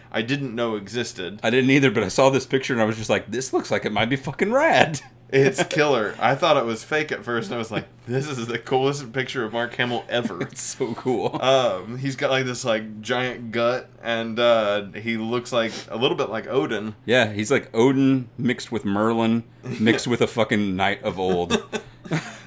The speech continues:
Speaker 1: But this show evidently has been on for a season on the History Channel,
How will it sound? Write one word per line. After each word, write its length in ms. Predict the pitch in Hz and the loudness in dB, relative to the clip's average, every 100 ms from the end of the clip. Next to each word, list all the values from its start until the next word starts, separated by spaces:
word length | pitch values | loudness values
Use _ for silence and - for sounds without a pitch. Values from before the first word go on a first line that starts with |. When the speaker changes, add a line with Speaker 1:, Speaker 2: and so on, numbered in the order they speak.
| - | -4
Speaker 1:
But 140 | - 147 | -2 0
this 160 | 156 | -2
show 260 | 156 170 185 | -2 0 2
evidently 540 | 170 139 143 139 139 | 2 -2 -2 -2 0
has 180 | 135 131 | 0 0
been 160 | 113 120 | -2 -2
on 180 | 143 | -2
for 160 | 147 110 | -2 -4
a 60 | 107 | -4
season 380 | - 113 113 | -4 -6 -6
on 160 | 123 107 | -6 -6
the 60 | 107 | -6
History 300 | 143 - 104 | -8 -8 -10
Channel, 480 | 104 98 98 123 | -8 -8 -8 -10